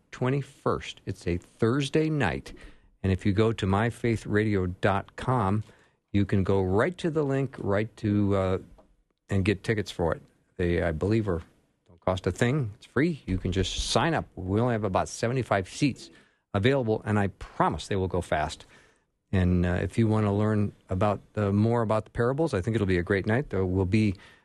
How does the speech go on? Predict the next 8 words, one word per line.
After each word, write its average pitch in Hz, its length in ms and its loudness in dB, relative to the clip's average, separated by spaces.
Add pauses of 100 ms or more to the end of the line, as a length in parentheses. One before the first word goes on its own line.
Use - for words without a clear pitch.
(160)
probably 101 300 0
some 101 180 -6
cookies 113 340 -2
and 95 100 0
coffee 131 520 -2 (140)
and 85 420 0
a - 180 -4
nice 107 260 0